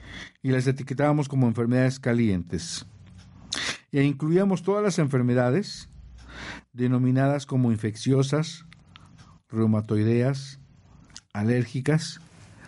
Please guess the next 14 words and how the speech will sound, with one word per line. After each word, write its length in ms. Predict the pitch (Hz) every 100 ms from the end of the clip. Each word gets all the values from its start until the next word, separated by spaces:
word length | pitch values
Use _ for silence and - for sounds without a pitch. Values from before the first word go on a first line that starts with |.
| - - _
exantemáticas, 1300 | 117 - 110 104 104 107 113 110 113 127 131 - - - - - - - - - _
etcétera, 720 | 101 - - 85 107 101 104 - 156
etcétera, 580 | 95 - 95 85 92
etcétera. 580 | 85 - 78 69 60 - - - - - - - -
Muchas 380 | 143 139 160 143
de 140 | 151
ellas 480 | 151 156 135 - - - - - - -
con 220 | 127 117
dolor, 460 | 117 123 139 185 - - - - - - - - - - - - _
inflamación 920 | 151 160 165 120 110 107 127 131 175 - - - - - - - - - - - - - - - - - - _ - - - - - - - - _ - _ -
y 140 | 139
otras 320 | 147 143 135
más 260 | 143 151 151
incluidas 840 | 131 135 135 135 139 180 - -